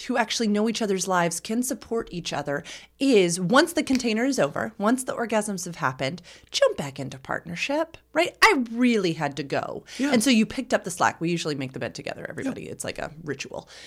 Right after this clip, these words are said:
Speaker 1: Y-, yeah, you took it over. You were like, "Go, get ready." Because you knew that that time had been dedicated to other things. Thank you for that. That
Speaker 2: It's
Speaker 1: is
Speaker 2: like
Speaker 1: a
Speaker 2: when you
Speaker 1: perfect
Speaker 2: cook.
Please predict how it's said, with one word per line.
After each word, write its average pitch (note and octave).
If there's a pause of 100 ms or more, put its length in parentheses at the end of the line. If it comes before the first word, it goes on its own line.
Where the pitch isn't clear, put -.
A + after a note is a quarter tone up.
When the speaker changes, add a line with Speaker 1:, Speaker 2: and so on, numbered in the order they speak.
(300)
Speaker 1:
Y-, A3+
yeah, E3+
you F3
took A3
it G3+
over. E3+
You D3
were D3
like, D3
"Go, C#3 (160)
get D#3+
ready." - (240)
Because F#3
you A#3+
knew B3+
that G#3
that A3+
time B3
had B3
been D#3 (160)
dedicated F#3
to -
other C3
things. - (560)
Thank A#3+
you C#3
for -
that. -
That G3+
Speaker 2:
It's G3+
Speaker 1:
is F3+
Speaker 2:
like E3+
Speaker 1:
a E3
Speaker 2:
when D#3+
you C4+
Speaker 1:
perfect B3+
Speaker 2:
cook. D3+